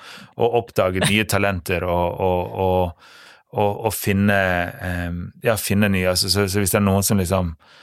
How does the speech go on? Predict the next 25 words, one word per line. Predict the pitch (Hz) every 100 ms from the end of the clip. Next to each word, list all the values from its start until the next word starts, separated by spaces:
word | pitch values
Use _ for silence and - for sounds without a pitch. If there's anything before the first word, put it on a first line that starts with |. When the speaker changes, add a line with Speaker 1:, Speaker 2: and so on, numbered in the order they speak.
| - _ -
Speaker 2:
har | 104 95 92
en | 87 87
bestemor | 92 95 - - 104 92 85
eller | 87
bestefar | 82 82 - 82 - 87 85
som | 98
er | 92
bare | 95 85
helt | 87 -
vanvittig | 95 98 92 - 95
god | 101 95
på | -
å | 90
lage | 85 87 90
lapskaus | 98 - - - 90 82 -
eller | - 98 95 92
falafel, | 85 101 98 - - 90
så | - 107
er | 104
vi | 92
liksom | 95 101 90
keen | - 95
på | 85 98
å | 95 87 - _ -
Speaker 1:
Mm. | 262 175